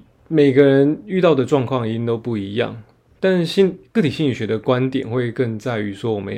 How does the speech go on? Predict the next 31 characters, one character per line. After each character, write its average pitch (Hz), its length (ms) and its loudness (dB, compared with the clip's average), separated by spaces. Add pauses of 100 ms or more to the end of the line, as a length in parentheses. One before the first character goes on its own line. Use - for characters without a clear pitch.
如 127 100 0
何 151 140 2
把 - 180 -6
孩 - 280 -10
子 117 140 -10
放 117 220 -8
到 110 320 -4 (680)
对 190 160 8
他 139 200 -4
有 131 240 -4
利 156 200 -4
的 131 280 -4 (240)
环 117 260 -2
境 147 220 -2
下， 127 340 -6 (600)
让 147 120 -8
他 151 120 -10
生-， 151 160 -10 (180)
让 160 140 0
他 165 80 0
成 120 260 -6
长， 131 200 -6 (340)
然 120 120 -4
后 131 60 -2
帮 131 240 -2
助 131 100 -6
他 120 400 -6 (520)
排 107 160 -6
除 113 180 -8
困 113 320 0
难。 - 220 -14